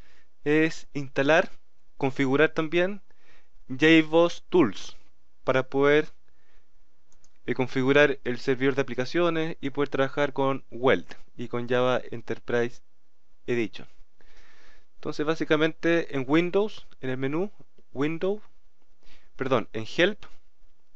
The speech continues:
nos vamos a instalar nuevo software. Nuevo software. Y nos vamos a la página, a la página de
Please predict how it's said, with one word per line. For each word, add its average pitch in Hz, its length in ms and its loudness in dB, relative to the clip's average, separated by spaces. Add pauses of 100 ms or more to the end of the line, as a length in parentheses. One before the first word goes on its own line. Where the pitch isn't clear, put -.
(720)
nos 127 180 -2
vamos 151 460 4
a 139 260 2
instalar 139 640 4 (500)
nuevo 151 600 2
software. - 680 0 (1500)
Nuevo 123 260 -4
software. - 420 -8 (1400)
Y 185 380 2 (140)
nos 139 180 -2
vamos 160 500 4 (240)
a 135 120 4
la 131 160 6
página, 180 480 2 (1600)
a 120 80 -2
la 120 200 0
página 151 560 2 (1600)
de 143 540 2